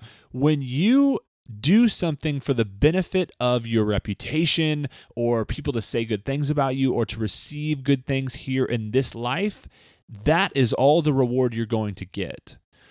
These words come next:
When you do them without seeking approval or appreciation or any kind of gift or reward here on earth, you have stored up a future. It's almost like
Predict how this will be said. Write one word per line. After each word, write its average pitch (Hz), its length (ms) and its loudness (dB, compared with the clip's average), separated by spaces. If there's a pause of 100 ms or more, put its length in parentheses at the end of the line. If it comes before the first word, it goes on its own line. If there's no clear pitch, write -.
(160)
When 131 160 4
you 175 200 4
do 208 240 2
them 175 280 2
without 135 580 0
seeking 143 420 0
approval 143 800 0
or 107 300 0
appreciation 123 1120 -2 (120)
or 113 420 0 (220)
any 180 120 -4
kind 175 200 0
of 110 180 -2
gift 147 300 0
or 139 40 0
reward 127 440 4
here 143 600 2 (220)
on 107 200 -2 (100)
earth, 160 420 0 (320)
you 175 320 2
have 143 180 2
stored 143 540 2
up 127 260 0 (300)
a 113 100 -2
future. 131 680 2
It's 120 160 -2
almost 180 340 0
like 156 240 0